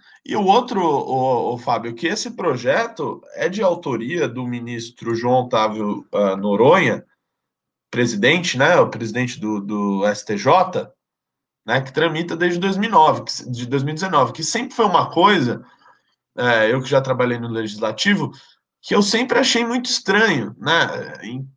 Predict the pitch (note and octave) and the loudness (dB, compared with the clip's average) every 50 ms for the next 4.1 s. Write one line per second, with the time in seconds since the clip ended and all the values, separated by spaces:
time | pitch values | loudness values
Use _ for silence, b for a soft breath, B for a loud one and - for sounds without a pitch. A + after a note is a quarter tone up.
0 | _ _ _ _ - - G3+ G#3 A#3 A#3 A3+ G#3 F#3 F3+ F#3+ F#3 F#3 E3+ E3 F3+ | _ _ _ _ 0 2 4 4 4 4 4 2 2 0 0 0 0 0 0 0
1 | F3 F3 F3 - - - E3 D#3+ D#3 E3 D#3+ E3+ G3+ A#3 B3 C4 - - - A3+ | 0 0 0 0 0 0 0 2 4 4 6 8 8 6 6 2 -2 -6 -4 -4
2 | G3+ F#3+ F#3 - G3 F#3+ F3 F#3 F3 F3+ G3+ A#3 A3+ A#3+ A3+ - - - F3+ F#3 | -4 -2 -2 -4 -6 -6 -4 0 2 4 4 4 2 -2 -8 -8 -4 -2 -2 -2
3 | F#3+ F3+ F#3 E3 D3+ D3 D#3 D#3 D#3 D#3 D#3+ D#3 - - E3+ G3 A3+ - - C#4+ | -2 -4 -4 -4 -4 -6 -8 -8 -8 -8 -8 -8 -8 -6 -6 -6 -6 -6 -8 -10
4 | E4 - | -12 -12